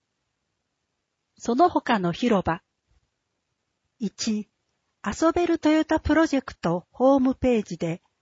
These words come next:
空き状況を確認。二、初めて申請する人。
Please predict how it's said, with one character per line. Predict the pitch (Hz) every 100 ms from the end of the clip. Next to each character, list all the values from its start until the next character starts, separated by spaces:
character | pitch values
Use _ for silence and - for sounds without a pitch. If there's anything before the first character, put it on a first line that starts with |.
| -
空 | 208
き | - 311
状 | 370 330
況 | - 226 180
を | 165 160
確 | - - -
認。 | 165 160 151 156 _ _ _ _ _ _ _ _ _ _ _ _ 202
二、 | 220 233 _ _ _ _
初 | - 196 339
め | 359 294
て | 156
申 | - 240 233
請 | - 220 208
す | -
る | 190 180
人。 | - - 156